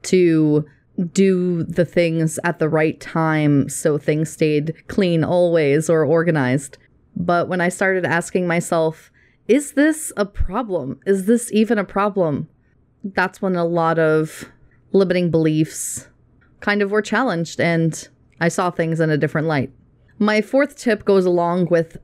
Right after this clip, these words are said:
challenging your beliefs and your perspectives. And it's, how can I tackle the dishes differently?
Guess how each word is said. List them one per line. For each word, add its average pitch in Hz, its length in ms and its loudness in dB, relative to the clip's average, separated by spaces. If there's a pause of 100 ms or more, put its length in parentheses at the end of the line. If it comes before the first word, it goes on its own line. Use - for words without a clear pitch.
(120)
challenging 175 920 0
your 175 240 2
beliefs 165 560 -2
and 175 200 0
your 180 100 2
perspectives. 240 840 -2 (1080)
And 214 160 2
it's, 190 360 -2
how 247 220 -2
can - 180 -8
I 359 160 0
tackle 175 720 0
the 165 120 -2
dishes 156 520 0
differently? - 600 -4